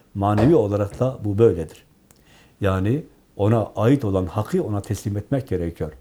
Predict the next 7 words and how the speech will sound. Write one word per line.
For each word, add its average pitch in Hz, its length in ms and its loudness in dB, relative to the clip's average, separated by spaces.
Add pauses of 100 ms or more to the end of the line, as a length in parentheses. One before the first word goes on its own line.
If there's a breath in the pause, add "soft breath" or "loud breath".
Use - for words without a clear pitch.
(480 soft breath)
Yani 104 240 2
nefis 110 320 0
boyun 113 280 4
büküyorsa, 113 580 0 (160)
"Rabbim 123 360 2
Allah'tır." 117 520 0
diyorsa 143 400 0